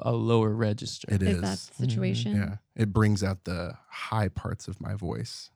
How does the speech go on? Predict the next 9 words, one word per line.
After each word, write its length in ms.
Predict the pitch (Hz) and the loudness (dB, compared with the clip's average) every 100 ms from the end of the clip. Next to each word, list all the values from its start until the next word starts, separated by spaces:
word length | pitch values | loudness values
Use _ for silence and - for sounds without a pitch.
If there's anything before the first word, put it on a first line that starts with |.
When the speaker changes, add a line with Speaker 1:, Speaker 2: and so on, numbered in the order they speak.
| _ - | _ -6
Speaker 2:
and 160 | 101 95 | -2 -2
lets 200 | 87 - | -4 -8
the 100 | 82 | -6
low 240 | 85 87 | -4 -4
part 320 | - - - _ _ _ - | -6 -8 -10 _ _ _ -20
kinda 220 | - - 90 | -12 -8 -8
do 120 | 82 | -8
its 200 | - - | -10 -10
thing. 340 | - 90 - | -8 -8 -8